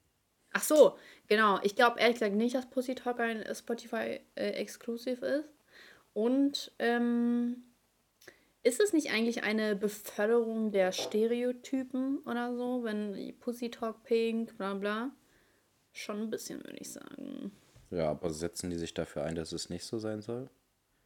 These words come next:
Speaker 2: Also ich mein, kann man, also ich find, man kann Stereotypen auch, äh, so durchgehen, also so weiter beflügeln,
Speaker 1: Ich glaub
Speaker 2: so
Speaker 1: schon,
Speaker 2: einfach
Speaker 1: dass das
Speaker 2: aus
Speaker 1: so irgendwo in die Richtung Feministen sind.
Speaker 2: Ja.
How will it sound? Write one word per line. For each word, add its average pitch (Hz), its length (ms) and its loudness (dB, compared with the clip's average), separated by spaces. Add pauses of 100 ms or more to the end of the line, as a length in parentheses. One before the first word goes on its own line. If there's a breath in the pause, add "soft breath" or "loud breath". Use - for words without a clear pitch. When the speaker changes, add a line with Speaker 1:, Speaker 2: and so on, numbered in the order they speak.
(240)
Speaker 2:
Also 85 140 -2
ich - 100 -6
mein, 90 180 2
kann 92 140 -2
man, 95 180 0
also 87 200 -2
ich 82 60 -10
find, 101 180 -2
man 87 120 -2
kann 90 200 -6
Stereotypen 90 720 -4
auch, - 420 -6
äh, 80 280 -4 (880 soft breath)
so 87 500 -2 (720)
durchgehen, 87 680 2
also 92 220 -2
so 90 300 0
weiter 95 420 4
beflügeln, 110 540 2
Speaker 1:
Ich 208 60 6
glaub 85 120 6
Speaker 2:
so - 80 6
Speaker 1:
schon, - 60 4
Speaker 2:
einfach 220 120 6
Speaker 1:
dass 208 120 2
das 196 80 4 (100)
Speaker 2:
aus - 60 -4
Speaker 1:
so 165 280 2
irgendwo 185 320 0
in 185 120 0
die 190 80 -2
Richtung 190 400 -4
Feministen 175 680 -6
sind. 170 280 -6
Speaker 2:
Ja. - 80 -10